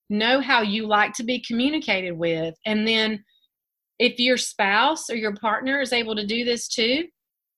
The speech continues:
um, or even parents, that's kinda fun too. Like, "Oh my goodness," it helps you know because now I know how to communicate with my husband. He knows how to communicate with me.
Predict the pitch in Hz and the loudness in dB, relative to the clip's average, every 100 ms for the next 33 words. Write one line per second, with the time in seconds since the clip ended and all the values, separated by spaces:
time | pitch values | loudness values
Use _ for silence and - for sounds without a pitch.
0 | - 214 202 214 277 370 285 190 196 277 | -2 0 2 2 2 2 -2 0 0 0
1 | 143 - 196 - 311 269 - 196 190 269 | -2 -4 -6 -4 -4 -4 -2 -2 -2 -2
2 | 277 196 180 180 - 226 247 220 165 151 | -2 0 0 -2 -8 -4 -2 0 0 -2
3 | 202 247 220 151 160 - 240 - - 262 | -2 0 -2 -4 -10 -6 -6 -4 -6 -4
4 | 269 - - 214 202 208 269 233 185 214 | -4 -6 -6 -4 -2 -2 -4 -4 -6 -6
5 | 190 202 240 240 208 190 214 226 185 180 | -4 -2 -2 -2 -4 -2 0 0 0 -4
6 | 180 - - - 220 214 196 202 196 196 | -8 -18 -20 -4 0 0 0 -2 -2 -2
7 | 190 185 165 160 151 214 262 254 269 269 | -4 -6 -6 -8 -6 0 0 0 -2 -2
8 | 262 - - - 214 202 180 190 170 165 | -6 -14 -12 -4 0 0 -2 -4 -6 -6
9 | 190 175 160 170 160 147 190 233 269 285 | -6 -6 -6 -6 -6 -8 -4 -2 -2 -2